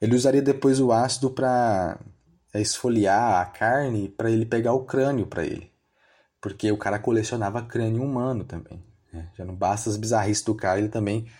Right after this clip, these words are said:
tinha uma mania de guardar o crânio da pessoa como uma espécie de troféu. Mas do Hicks,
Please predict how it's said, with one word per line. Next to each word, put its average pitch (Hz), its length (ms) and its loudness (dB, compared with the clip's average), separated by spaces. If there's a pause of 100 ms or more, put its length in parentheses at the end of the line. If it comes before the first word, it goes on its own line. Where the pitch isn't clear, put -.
(240)
tinha 113 180 -2
uma 104 60 -2
mania 104 420 0
de 104 560 0 (220)
guardar 101 420 0
o 117 120 0
crânio 117 360 -2
da 104 100 0
pessoa 104 340 -2
como 143 160 -2
uma 156 80 0
espécie 123 320 -2
de 120 100 -6
troféu. 113 600 -4 (500)
Mas 156 240 4
do 175 160 4
Hicks, 156 800 0